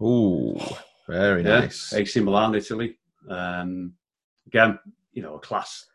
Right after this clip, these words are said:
Speaker 2: class, class player. He, he's, he's actually played left back and central defender. He played for many, many years, you know, front line,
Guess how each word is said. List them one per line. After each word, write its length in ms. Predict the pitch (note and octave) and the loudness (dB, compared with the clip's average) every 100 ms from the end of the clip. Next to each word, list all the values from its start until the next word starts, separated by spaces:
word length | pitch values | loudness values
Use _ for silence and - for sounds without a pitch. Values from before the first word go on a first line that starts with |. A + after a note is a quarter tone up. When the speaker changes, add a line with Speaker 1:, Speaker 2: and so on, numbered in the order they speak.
| _ | _
Speaker 2:
class, 260 | - A2 - | -12 -10 -10
class 180 | - E2+ | -12 -12
player. 340 | - F2 F2 - _ _ _ | -8 -8 -8 -10 _ _ _
He, 120 | A2 - | -14 -6
he's, 300 | B2+ - G2 | -6 -4 -6
he's 180 | C#3 G#2 | -6 -6
actually 220 | - G#2+ | -6 -8
played 360 | - B2+ A#2+ G#2+ | -2 0 2 0
left 340 | G#2+ B2 - | 0 -2 -4
back 300 | F#2+ E2 - - | -6 -6 -6 -2
and 440 | G#2+ A2 F2+ D#2+ - _ _ _ | 0 2 0 -4 -14 _ _ _
central 300 | - G#2 - | -2 -2 0
defender. 440 | E2 E2+ F2 D#2+ D#2+ _ _ _ _ | -6 -4 -4 -4 -10 _ _ _ _
He 100 | - | -12
played 360 | - A#2 G#2+ G2 | 2 4 4 4
for 80 | |
many, 340 | G2+ G#2 G2+ G2+ | 4 4 4 2
many 220 | F#2+ F2+ | 2 0
years, 480 | F2 E2+ E2 E2 - - - | -2 0 -2 -4 -8 -16 -18
you 120 | - E2+ | -10 -6
know, 200 | F2 - | -6 -8
front 300 | - - A#2 | -6 -2 0
line, 440 | G2 F#2+ F#2 F#2 | 0 0 -2 -4